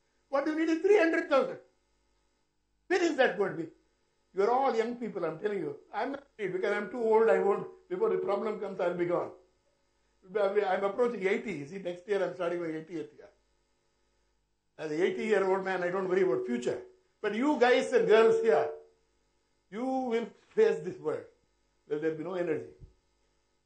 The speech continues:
So people say, "What research should I do?"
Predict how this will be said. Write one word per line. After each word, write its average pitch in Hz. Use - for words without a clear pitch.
So 208
people 262
say, 220
"What 190
research 254
should 233
I 220
do?" 226